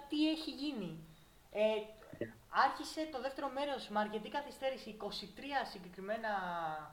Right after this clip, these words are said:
Speaker 1: ε, λεπτά. Οι διαιτητές διέκοψαν το παιχνίδι στο τριάντα εννιά τριάντα εννιά. Σε εκείνο το σημείο, οι ρέφεροι χρέωσαν με τέταρτο προσωπικό φάουλ τον Κάλινιτς σε μαρκάρισμα πάνω στο Λεσόρ, με το γεγονός αυτό να εξ-, ε, εξαγριώνει το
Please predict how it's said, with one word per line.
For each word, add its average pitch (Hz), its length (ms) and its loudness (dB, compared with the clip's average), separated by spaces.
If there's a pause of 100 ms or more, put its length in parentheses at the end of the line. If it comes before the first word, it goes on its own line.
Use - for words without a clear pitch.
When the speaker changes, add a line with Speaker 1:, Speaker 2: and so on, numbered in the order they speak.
(320)
Speaker 1:
ε, 165 440 0
λεπτά. 175 580 2 (200)
Οι 180 80 -2
διαιτητές 202 560 0 (140)
διέκοψαν 240 440 -2
το 277 60 -6
παιχνίδι 247 320 -8
στο 233 160 -8
τριάντα 208 240 -4
εννιά 208 180 -2
τριάντα 202 240 -4
εννιά. 185 400 -2 (320)
Σε - 160 -8
εκείνο 240 160 -8
το 285 100 -2
σημείο, 269 640 2 (160)
οι 190 120 -2
ρέφεροι 262 360 2
χρέωσαν 269 480 2
με 254 80 -2
τέταρτο 285 400 2
προσωπικό - 440 -2
φάουλ 269 300 6
τον 220 140 0
Κάλινιτς 208 560 8 (260)
σε - 160 -6
μαρκάρισμα 247 520 6
πάνω 262 240 8
στο 269 140 -6
Λεσόρ, 233 380 4 (260)
με 180 100 0
το 202 80 4
γεγονός 220 420 4
αυτό 254 200 -2
να 262 400 4
εξ-, 202 160 -6
ε, 185 320 2
εξαγριώνει 202 720 2
το 226 320 2